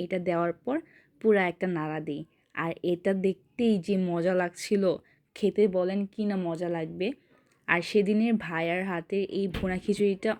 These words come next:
অনেক মজা ছিল। And এটা হচ্ছে আমাদের ফাইনাল লুক। দেখেন কি অসাধারণ লাগছে দেখতে। আপনারা চাইলে এটা কিন্তু বাসায় তৈরি করতে পারবেন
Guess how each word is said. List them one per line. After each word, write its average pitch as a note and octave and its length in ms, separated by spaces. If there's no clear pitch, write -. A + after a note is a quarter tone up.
অনেক F3+ 240
মজা D#3+ 200
ছিল। D#3+ 280
And G3+ 220
এটা G#3+ 300
হচ্ছে G#3 240
আমাদের G3 320
ফাইনাল F3+ 320
লুক। A#3 160
দেখেন F3+ 280
কি - 220
অসাধারণ F#3 640
লাগছে E3+ 320
দেখতে। - 340
আপনারা G#3 380
চাইলে G3+ 360
এটা F#3+ 200
কিন্তু F#3 180
বাসায় E3+ 400
তৈরি D#3+ 260
করতে F3 240
পারবেন F3 480